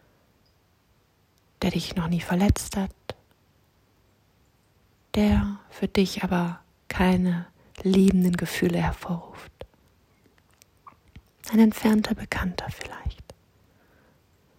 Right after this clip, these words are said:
Oder die Person, die dir immer so liebevoll zunickt, wenn du spazieren gehst. Jemand, den du vielleicht gar nicht wirklich kennst.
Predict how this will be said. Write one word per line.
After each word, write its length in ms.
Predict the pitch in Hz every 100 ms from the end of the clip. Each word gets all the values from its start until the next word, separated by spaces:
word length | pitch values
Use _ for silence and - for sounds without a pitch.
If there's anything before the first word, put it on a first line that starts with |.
| _ _ _ _
Oder 460 | - 202 202 196 185 - _ _ _
die 60 | 208
Person, 840 | - 196 196 202 202 196 185 180 -
die 120 | -
dir 160 | - 190
immer 180 | 185 185
so 140 | 196
liebevoll 640 | 190 190 190 - 190 185 180 - _ _ _ _ _ _ _ _ _ _ _ _ -
zunickt, 640 | - 262 208 185 - -
wenn 100 | 185
du 80 | 190
spazieren 580 | - - - 202 196 190
gehst. 400 | 185 180 - - - _ _
Jemand, 440 | 254 247 247 226
den 140 | 214 214
du 80 |
vielleicht 340 | 214 196 190 -
gar 180 | - 190
nicht 200 | 180 -
wirklich 360 | 175 185 -
kennst. 420 | - - - -